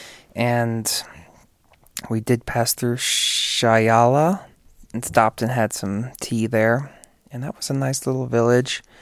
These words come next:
And then just one more hour after that,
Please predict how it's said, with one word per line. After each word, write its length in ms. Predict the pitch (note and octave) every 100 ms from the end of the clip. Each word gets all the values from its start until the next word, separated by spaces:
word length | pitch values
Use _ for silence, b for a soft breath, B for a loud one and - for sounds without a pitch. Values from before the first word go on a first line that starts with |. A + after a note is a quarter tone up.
| b b b b b _ _ -
And 220 | B2+ B2+
then 160 | D3 D#3+
just 240 | B2+ -
one 280 | C3+ C#3+ D#3
more 200 | D3 C3+
hour 280 | B2+ B2+ A2+
after 280 | A2+ - B2+
that, 260 | B2+ A#2+